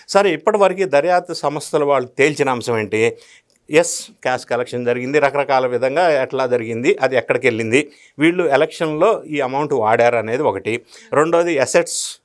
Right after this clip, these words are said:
దీని ద్వారా కొన్నారనేది ఒకటి, మూడోది విదేశాల్లో ఈ అమౌంట్ పెట్టుబడులు పెట్టారనేది ఒకటి, నాలుగైదు సూట్ కేసుల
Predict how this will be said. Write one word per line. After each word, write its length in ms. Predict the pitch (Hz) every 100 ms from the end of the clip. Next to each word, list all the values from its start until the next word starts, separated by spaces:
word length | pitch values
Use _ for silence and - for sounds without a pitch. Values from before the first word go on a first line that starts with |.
| _
దీని 220 | 120 135
ద్వారా 220 | 123 127
కొన్నారనేది 760 | 156 127 113 127 123 123 120 135
ఒకటి, 380 | 104 95 120 - - -
మూడోది 360 | 143 170 175 170
విదేశాల్లో 680 | 139 156 160 156 143 143 170
ఈ 120 | 139
అమౌంట్ 360 | 120 147 147
పెట్టుబడులు 420 | 120 110 127 127 117
పెట్టారనేది 680 | 113 - 123 123 120 117
ఒకటి, 340 | 110 104 120 127 - -
నాలుగైదు 440 | 135 160 165 170
సూట్ 240 | 147 160 156
కేసుల 400 | 170 160 151